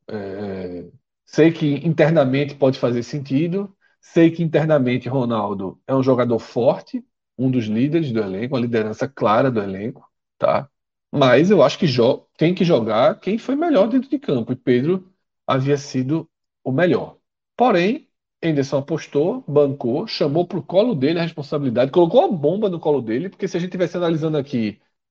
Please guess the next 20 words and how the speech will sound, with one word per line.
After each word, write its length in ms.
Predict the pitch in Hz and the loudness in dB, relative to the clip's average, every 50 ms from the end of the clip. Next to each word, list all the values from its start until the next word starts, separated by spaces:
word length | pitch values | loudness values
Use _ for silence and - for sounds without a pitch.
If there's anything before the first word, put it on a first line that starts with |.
| _ - | _ -2
uma, 340 | 131 139 139 135 127 110 - | 2 4 6 6 4 4 2
uma 560 | - 127 131 127 117 110 107 98 85 - _ _ _ _ _ _ _ - | 0 2 2 4 4 2 2 0 -4 -6 _ _ _ _ _ _ _ -8
vitória 460 | 120 143 147 - - 151 147 143 143 | -6 -6 -6 0 4 4 4 4 4
do 120 | 135 147 139 | 2 0 -2
Náutico, 560 | 127 113 104 95 95 - - _ - - - _ _ _ _ _ _ _ - | -2 -4 -4 -6 -12 -16 -20 _ -20 -20 -20 _ _ _ _ _ _ _ 0
ele 140 | 117 151 160 | 2 4 4
ia 80 | 147 | 4
ser 180 | 147 - 175 165 | 4 2 2 2
muito 640 | 160 160 156 165 202 240 320 359 349 - - 277 - | 2 4 4 6 6 6 6 6 4 2 0 -4 -2
cobrado 720 | - - - 120 110 117 110 107 120 143 180 262 269 - _ - | 0 0 0 0 0 -4 -4 -4 -4 -6 -6 -8 -10 -10 _ -8
por 120 | 143 127 | -6 -6
essa 160 | 113 110 - | -6 -8 -10
escolha. 640 | 120 - - _ _ _ - 127 110 117 156 220 262 - _ _ _ _ _ | -14 -16 -18 _ _ _ -8 -8 -6 -6 -8 -8 -10 -14 _ _ _ _ _
O 100 | - 359 | 2 4
resultado, 640 | 277 214 190 160 185 - - 151 135 131 131 131 135 - | 6 6 4 2 0 -2 0 0 0 0 0 -4 -2 2
obviamente, 680 | 196 220 233 226 175 170 190 170 147 139 135 131 - | 4 4 4 2 0 -2 -4 -4 -4 -4 -6 -6 -4
faz 180 | - 147 139 143 | -4 -4 -2 -2
diferença 500 | 143 135 - 160 127 117 120 127 - 139 | -4 -6 -4 -6 -4 -4 -6 -8 -8 -8
na 100 | 131 127 | -8 -6
análise. 500 | 117 113 110 104 107 113 123 151 196 220 | -6 -6 -8 -8 -8 -8 -8 -8 -8 -10